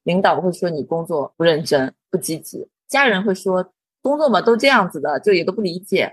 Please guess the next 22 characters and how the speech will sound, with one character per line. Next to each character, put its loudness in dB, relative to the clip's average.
然 0
后 0
比 0
如 6
说 -4
他 -2
的 0
网， -2
网 -6
上 -4
人 -2
家 2
会 0
说， -2
小 0
红 -2
书 -4
比 -4
如 -4
说 -2
树 -6
洞 -4